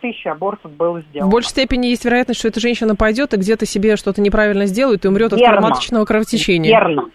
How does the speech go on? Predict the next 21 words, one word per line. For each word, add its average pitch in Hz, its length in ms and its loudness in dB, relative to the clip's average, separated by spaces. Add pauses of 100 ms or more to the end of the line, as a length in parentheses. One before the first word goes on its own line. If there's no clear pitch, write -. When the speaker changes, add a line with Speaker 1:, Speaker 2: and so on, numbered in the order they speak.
(100)
Speaker 1:
верно, 156 640 -2
всё 208 220 -2
верно. 143 480 -6 (260)
Она 220 220 0
найдёт 226 520 -4
способ, - 540 -6
как 165 160 -10
прервать 180 560 -6
нежелательную 220 560 -6
беременность. 214 440 -10
Нежелательная 240 640 -2
беременность 240 540 -8
в 180 40 -14
желанного 254 460 -2
ребёнка 247 460 -6
не 226 100 -6
превратится. 240 1000 -8 (640)
Это 214 200 -2
очень 320 360 -2
маленький 294 560 -2
процент, 254 680 -4